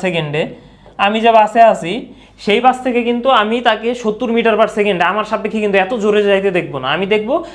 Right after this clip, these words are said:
যে দশ meter per second বেগে যাচ্ছে। তার মানে বোঝা যাচ্ছে যে আসলে এই দুইটার একটা বিয়োগফল আমি নিছি,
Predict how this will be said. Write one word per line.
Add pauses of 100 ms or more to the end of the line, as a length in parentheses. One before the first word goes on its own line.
(300)
যে
দশ
meter
per
second
বেগে
যাচ্ছে।
তার
মানে
বোঝা
যাচ্ছে
যে
আসলে
এই
দুইটার
একটা
বিয়োগফল
আমি
নিছি,